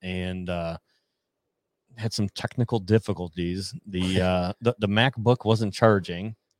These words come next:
Speaker 2: And
Speaker 1: and it wouldn't fire up about twenty minutes ago, so
Speaker 2: <laughs> We were
Speaker 1: had
Speaker 2: scrambling.
Speaker 1: had to go back to Old Faithful. We had, we got Old Faithful, and, uh,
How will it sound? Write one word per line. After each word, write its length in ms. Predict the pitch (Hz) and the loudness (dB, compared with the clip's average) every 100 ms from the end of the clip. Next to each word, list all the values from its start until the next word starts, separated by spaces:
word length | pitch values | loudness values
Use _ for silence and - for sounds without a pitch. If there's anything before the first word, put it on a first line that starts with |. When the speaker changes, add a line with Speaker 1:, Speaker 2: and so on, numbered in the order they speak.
| _ - | _ -20
Speaker 2:
And 160 | 76 110 | 0 6
Speaker 1:
and 340 | 110 104 110 | 8 8 4
it 180 | 113 110 _ _ _ _ _ _ 135 | 2 2 _ _ _ _ _ _ _
wouldn't 300 | 120 117 110 | -2 0 -2
fire 320 | - 117 104 104 | 4 6 6 6
up 260 | 113 - - _ _ _ _ _ _ _ 113 | 6 4 -20 _ _ _ _ _ _ _ -8
about 380 | 98 104 104 - _ _ _ _ _ _ | -2 0 0 -6 _ _ _ _ _ _
twenty 220 | - 107 | -2 0
minutes 320 | 104 110 107 104 | 0 -2 -4 -4
ago, 300 | 98 95 98 | -2 -2 -4
so 420 | - 101 95 92 - - - - 107 | -2 0 0 -4 -10 -20 -20 -16 -2
Speaker 2:
<laughs> 340 | 131 104 104 - | 2 2 2 6
We 100 | 131 | 8
were 40 | |
Speaker 1:
had 80 | 151 | 8
Speaker 2:
scrambling. 720 | - 151 143 151 120 110 110 | 4 6 8 8 6 2 0
Speaker 1:
had 100 | - | 2
to 60 | 123 | 4
go 100 | 117 | 6
back 160 | 117 110 | 4 2
to 60 | |
Old 160 | 120 101 | -2 -2
Faithful. 540 | - 127 127 98 92 110 - 127 | -2 -2 -4 -6 -4 -2 0 2
We 80 | |
had, 320 | 127 127 135 175 | 4 4 2 0
we 140 | 139 | 2
got 120 | 120 | 2
Old 160 | 120 127 | 2 -2
Faithful, 580 | - 135 - 104 104 - | -2 -2 -2 -6 -6 -6
and, 320 | 104 98 101 | -8 -8 -6
uh, 300 | 98 92 90 | -6 -6 -8